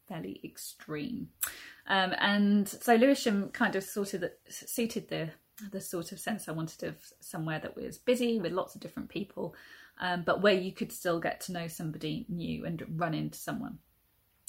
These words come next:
Um, and of course, it's a lot easier to write about somewhere that you know, um, especially now when it's so difficult to get out and, and see different places.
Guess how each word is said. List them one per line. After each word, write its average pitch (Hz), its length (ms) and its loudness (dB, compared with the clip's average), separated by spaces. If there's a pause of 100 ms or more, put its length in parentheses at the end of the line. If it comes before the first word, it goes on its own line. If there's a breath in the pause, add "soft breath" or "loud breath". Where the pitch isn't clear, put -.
(160)
Um, 180 480 -2
and 175 220 -2
of - 80 -14
course, - 220 -4
it's - 140 -12
a - 20 -2
lot - 180 -2
easier 165 420 -2 (360 loud breath)
to 196 100 -10
write 185 220 -2
about - 240 -4
somewhere 165 280 -2
that - 120 -6
you 160 120 -2
know, 170 320 -2 (160)
um, 170 520 -4 (120)
especially - 380 -6
now 185 240 2
when 175 120 0
it's - 120 -8
so 180 80 -2
difficult - 420 -8
to - 80 -20
get 170 160 -2
out 165 300 -8
and, 202 280 -2
and 170 220 -4
see 175 220 -8
different - 400 -12
places. - 540 -12